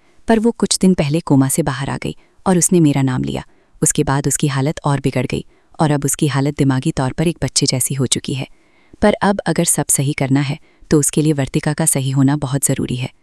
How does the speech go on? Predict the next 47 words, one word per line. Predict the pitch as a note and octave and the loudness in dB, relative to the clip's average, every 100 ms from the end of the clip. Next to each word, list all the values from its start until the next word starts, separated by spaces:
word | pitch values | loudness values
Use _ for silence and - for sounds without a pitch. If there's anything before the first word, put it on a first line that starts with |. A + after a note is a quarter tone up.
| _ - | _ -2
और | D3+ | 0
वो | C#3 | 2
सही | C#3 C#3+ C3+ | 0 0 0
होगी | C3+ C#3 - - - _ - | 0 0 0 -6 -8 _ 0
पूरी | D#3 E3+ | 2 2
तरह | C3 B2 | -2 -2
से, | D#3+ - - _ - | -4 -4 -8 _ -4
तभी | D3+ C#3+ | -2 0
बताएगी | D3 C#3 C3 C3+ D3 | 0 0 -2 0 0
कि | D#3+ | 2
मैं | C3+ C#3+ | 4 2
कैसे | - C3+ - | 0 0 0
उसकी | C3 - C3+ | 0 0 0
इस | - | 0
हालत | B2+ B2+ | -2 -2
की | - C3+ | -2 0
वजह | A2+ C#3 | 0 0
हूँ, | C3 A#3 _ _ - | -2 -6 _ _ 2
यूं | D3+ C3 | 4 4
भी | C#3 | 2
या | B2+ | 0
नहीं। | A2+ A2+ - _ _ _ _ - | 0 -2 -6 _ _ _ _ 0
सच | A3 - | 2 2
को | - | 2
वर्तिका | G3+ C#3+ - D3+ | 2 0 -2 -2
ही | D3 D3+ | -2 0
सामने | C#3 B2+ B2+ | 2 2 2
लाएगी, | A#2+ B2 - - _ - | 0 -4 -8 -14 _ -2
क्योंकि | D#3+ - | 0 4
मैं | C#3+ C#3 | 4 4
कुछ | - - | 0 -2
भी | - | -2
कहूँ | - C#3+ D3 - - | 0 0 0 -4 -4
तो | G3 | 0
भरोसा | D3 C#3+ C#3 D#3 | 0 2 0 2
नहीं | C3+ C3+ | 2 2
करेगा | C3 - C3+ | 2 -2 -4
कोई | - - | -4 -4
मेरा। | - - - _ _ - | -4 -6 -10 _ _ 0
कहते | A3 C4 | 2 2
हुए | C4+ C4 | 2 2
आरवी | C4+ D#3+ D3+ F3 | 0 -4 -4 -2
ने | F3+ | -2
अयांश | - D3 C#3 C#3+ D3+ | -2 -4 -4 -2 0
से | - | -2
कैसे | - C#3+ C#3 F3+ | -4 -6 -6 -4
शादी | - C3+ D3+ | -4 -4 -6